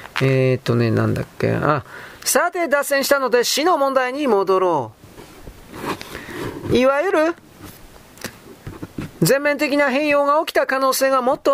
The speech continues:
高いのは、寺ではなくて修行者ではなく次の環境の人々だった。アウシュビッツ内の捕虜、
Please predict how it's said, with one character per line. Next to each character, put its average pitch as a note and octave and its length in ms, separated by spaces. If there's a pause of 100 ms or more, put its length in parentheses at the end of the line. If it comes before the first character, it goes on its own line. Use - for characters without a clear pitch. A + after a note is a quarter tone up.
高 B3+ 320
い B3 60
の G#3 120
は、 G3 240 (400)
寺 F#3+ 280
で A#3+ 80
は B3+ 100
な A#3+ 100
く - 40
て G#3+ 100
修 G3+ 160
行 G#3 180
者 A#3 160
で G3 80
は F#3+ 60
な G#3+ 100
く G3+ 120
次 F#3+ 200
の F#3+ 140
環 B3 180
境 G#3+ 140
の A3+ 100
人 G3+ 220
々 A3+ 240
だ G#3+ 120
っ F3+ 40
た。 - 260 (680)
ア A3 180
ウ - 40
シ A3 140
ュ - 0
ビ A#3 140
ッ - 40
ツ A3 140
内 B3+ 260
の A#3+ 100
捕 C#4+ 200
虜、 A3+ 200